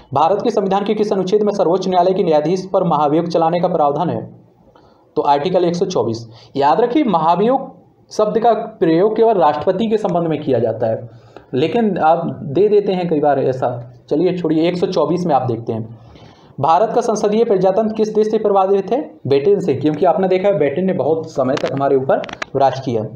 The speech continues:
सर्वप्रथम किस अधिनियम के द्वारा भारत में उत्तरदायी शासन की व्यवस्था की गई थी? तो ये था उन्नीस सौ उन्नीस का भारत शासन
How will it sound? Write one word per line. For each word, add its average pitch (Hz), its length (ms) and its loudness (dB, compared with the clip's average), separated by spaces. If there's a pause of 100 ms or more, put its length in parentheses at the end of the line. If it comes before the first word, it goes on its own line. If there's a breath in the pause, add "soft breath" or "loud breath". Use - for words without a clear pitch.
(500 loud breath)
सर्वप्रथम 214 520 0
किस 220 200 -2
अधिनियम 208 340 0
के 214 80 0
द्वारा 202 200 4
भारत 165 260 2
में 196 140 0
उत्तरदायी 175 400 0
शासन 185 300 -2
की 196 100 0
व्यवस्था 185 260 0
की 190 120 -2
गई 185 140 2
थी? 220 200 -2 (400 loud breath)
तो 156 80 2
ये 175 160 2
था 214 60 4
उन्नीस 180 340 0
सौ 202 60 -2
उन्नीस 175 240 -2
का 202 120 0
भारत 156 240 0
शासन 185 480 -4